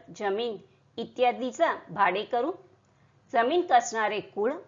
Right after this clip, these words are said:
खंडकरी, दुसऱ्याची जमीन खंड देऊन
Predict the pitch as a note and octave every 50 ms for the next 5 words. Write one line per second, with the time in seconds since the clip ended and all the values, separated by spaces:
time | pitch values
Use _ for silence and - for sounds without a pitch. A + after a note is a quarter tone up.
0 | _ _ _ _ _ _ _ _ _ _ _ _ _ _ - - A3 A3 A3+ A3+
1 | A#3+ A#3 - A#3+ A3+ B3+ C4+ - - _ _ _ _ _ _ _ _ _ _ _
2 | _ _ - - A3 A3+ A3+ - C#4+ D#4 D#4+ D#4+ G4 F4+ B3 C4 A#3+ A3 A3 G#3+
3 | G#3 F#3 - - B3 A3+ A3+ A3+ A#3 A3 C#4+ E4 D4+ B3 A3+